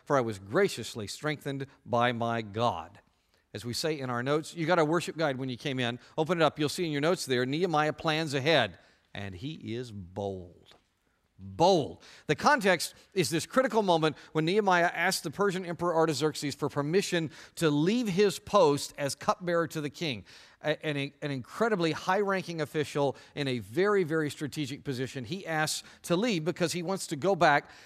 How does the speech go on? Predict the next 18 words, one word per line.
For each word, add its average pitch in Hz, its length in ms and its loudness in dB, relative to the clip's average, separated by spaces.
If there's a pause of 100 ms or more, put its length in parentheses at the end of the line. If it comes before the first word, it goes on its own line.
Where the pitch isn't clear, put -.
(120)
He 180 80 0
wants 175 200 0
to 175 80 -2
go 170 140 4
to 165 140 0
a 143 60 0
place 170 260 0
he's 135 180 -6
never 165 240 2
been, 143 360 0 (220)
his 143 280 0
people's 202 520 -2
homeland 147 680 0
of 147 220 2
Jerusalem 156 720 -2
back 131 240 -2
in 143 240 -6
Judah. 139 340 0